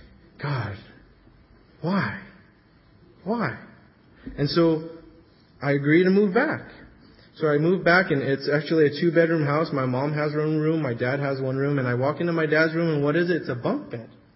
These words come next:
I'm like, "I'm bunking with my dad?" It's like, he's like, "Yeah, yeah, the bottom." I was like, "Bottom." So,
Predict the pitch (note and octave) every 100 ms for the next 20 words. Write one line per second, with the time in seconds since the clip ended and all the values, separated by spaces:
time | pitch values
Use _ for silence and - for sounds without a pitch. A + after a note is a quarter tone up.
0 | _ _ _ _ _ _ - C#3 B2+ -
1 | - - - A#2 - A#2+ E3+ C4+ A#3+ C#3+
2 | A#2 G2+ G#2+ A#2 B3+ D4+ - - - G#4+
3 | - - - B4 - - - A2 - -
4 | - - - D#3+ C#3+ - - - - -
5 | - - - D3 D3+ A3+ B3 B3 A3 G#3+
6 | A#3+ G3+ B2+ A#2+ A#2 A2+ - - - -
7 | - - - - - - - - - -
8 | - - - - -